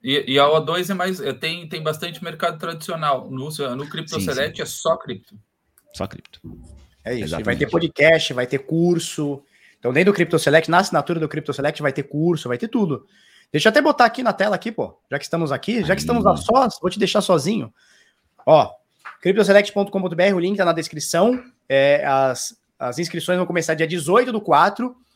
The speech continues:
Speaker 3: Nessa prime-, a gente não definiu exatamente o tempo ainda, a gente vai passar pra vocês, mas nessa primeira semana, tá? Os membros serão membros fundadores que terão desconto exclusivo e vão receber o N F T exclusivo. É isso, Karnak? Nós vamos ter um N F T pros fundadores?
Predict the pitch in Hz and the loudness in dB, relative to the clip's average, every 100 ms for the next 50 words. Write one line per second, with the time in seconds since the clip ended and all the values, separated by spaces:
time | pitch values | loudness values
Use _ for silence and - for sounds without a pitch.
0 | _ _ 170 185 214 202 214 196 220 233 | _ _ 0 4 4 2 0 0 0 0
1 | 240 220 220 214 185 202 196 202 196 185 | 0 2 0 2 2 2 2 0 -2 -2
2 | 185 151 185 165 170 156 147 151 151 139 | -2 -2 0 -2 -2 0 0 -2 -4 -4
3 | 180 170 180 190 170 180 202 202 180 170 | -2 0 0 -2 -2 0 0 0 -2 2
4 | 240 185 107 - _ _ _ - 151 202 | 2 2 -4 -8 _ _ _ 0 4 4
5 | 196 170 147 185 262 269 196 - 196 190 | 2 -6 -2 -2 0 2 0 0 0 0
6 | 196 214 202 196 170 160 208 202 185 180 | 0 -2 -4 0 0 2 0 0 -2 -2
7 | 165 - - 196 269 269 165 110 - _ | -4 -10 -2 2 2 0 -4 -12 -14 _
8 | _ _ _ 151 - 170 127 208 240 240 | _ _ _ -14 -6 -6 -2 -2 -2 -2
9 | 208 240 240 233 226 240 247 247 254 - | 0 0 -2 0 2 2 0 -4 -6 0
10 | 226 220 254 202 196 175 277 339 202 180 | 0 0 -4 -4 2 2 2 -2 -4 -2
11 | 151 110 - 131 202 208 208 202 - 147 | -2 -4 -6 -6 -6 -4 -4 -4 -6 -10
12 | 196 - 170 165 127 110 185 330 - - | -10 -8 -10 -10 -10 -8 -8 -8 -10 -20